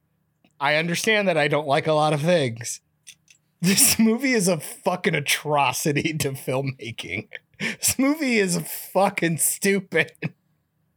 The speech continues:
And it's really, really bad. I barely even see those Snyder cult fanatics kissing this movie's ass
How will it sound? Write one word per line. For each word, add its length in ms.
And 180
it's 140
really, 760
really 840
bad. 420
I 220
barely 480
even 440
see 280
those 280
Snyder 600
cult 460
fanatics 1000
kissing 480
this 160
movie's 360
ass 360